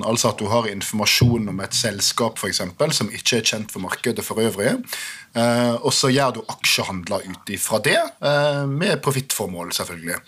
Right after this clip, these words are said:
Eh, og det er jo, eh, mildt sagt straffbart, eh, og det er derfor når du er i regjering,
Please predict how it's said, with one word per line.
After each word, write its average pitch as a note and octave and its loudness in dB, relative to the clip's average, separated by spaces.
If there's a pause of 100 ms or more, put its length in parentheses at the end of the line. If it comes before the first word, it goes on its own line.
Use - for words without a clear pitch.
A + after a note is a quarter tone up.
(440)
Eh, A2+ 4
og A2 0
det C#3 4
er C#3 4
jo, A2 -2
eh, G2+ -4
mildt A2+ 2
sagt - 2
straffbart, - 0 (260)
eh, G#2+ 0
og B2 2
det B2 4
er B2 4
derfor A#2 -2
når G#2 -4
du A2 -4
er A#2 2
i G#2 -2
regjering, G2+ 0